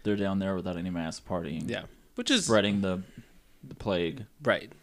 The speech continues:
Speaker 2: I mean, so they shouldn't be down there. I
Speaker 1: I
Speaker 2: just
Speaker 1: don't,
Speaker 2: I
Speaker 1: I mean, they're dumb for doing that, but it's
Speaker 2: Exactly.
Speaker 1: happening everywhere. Go to Walmart.
Speaker 2: <sighs> For real.
Speaker 1: We don't have to shame the gays on Twitter.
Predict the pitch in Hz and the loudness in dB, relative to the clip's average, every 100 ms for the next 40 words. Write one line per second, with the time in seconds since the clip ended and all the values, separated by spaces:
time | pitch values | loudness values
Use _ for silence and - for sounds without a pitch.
0 | - 143 127 120 139 139 135 147 120 107 | -14 -4 -2 0 2 2 2 2 0 0
1 | 98 101 98 - - 131 139 202 202 - | -4 -6 -6 -8 -4 0 4 4 2 -2
2 | - 156 117 120 107 104 95 - - - | -10 -4 0 2 4 2 0 -14 -20 -20
3 | - - - - 107 101 92 87 90 92 | -20 -20 -20 -10 -4 -4 -4 -8 -8 -10
4 | 90 90 - 98 - 101 - - 110 101 | -10 -12 -12 -14 -10 -10 -6 -4 -2 -2
5 | 98 - 78 82 76 82 76 - 107 101 | -4 -4 -10 -12 -12 -10 -12 -6 -4 -2
6 | 87 95 92 92 92 - - - - - | -4 -6 -6 -8 -10 -14 -20 -18 -14 -10
7 | - - - 120 110 123 - - - - | -10 -10 -8 -8 -8 -14 -18 -16 -18 -10
8 | 98 101 110 110 113 117 110 101 - 95 | -8 -6 -6 -2 2 2 0 -4 -2 0
9 | 92 92 95 90 87 87 92 90 82 | 0 0 -2 -2 -4 -6 -8 -8 -8